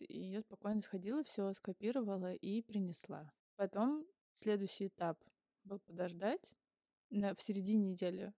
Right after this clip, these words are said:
это было в понедельник, я относила документы. В среду мне позвонили из консульства, спросили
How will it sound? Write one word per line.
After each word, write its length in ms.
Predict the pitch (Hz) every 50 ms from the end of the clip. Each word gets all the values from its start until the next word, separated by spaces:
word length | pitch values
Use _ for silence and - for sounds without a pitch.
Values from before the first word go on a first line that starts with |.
| _ _ _ -
это 140 | 190 - -
было 120 | - 190
в 60 | 180
понедельник, 600 | - - 196 190 190 175 202 196 180 160 151 - -
я 60 | 175
относила 400 | - - 180 - - 285 339 349
документы. 640 | 285 277 - - 247 240 233 226 220 220 - 214 208 - - - - _
В 80 | - -
среду 400 | - 220 208 208 214 226 202 190
мне 160 | 180 180 185
позвонили 520 | 185 190 180 180 185 190 226 285 320 320 302
из 100 | 262 -
консульства, 760 | - - 254 247 240 226 - 214 - _ - 202 190 196
спросили 600 | 190 - - 196 190 175 - - 214 202 190 196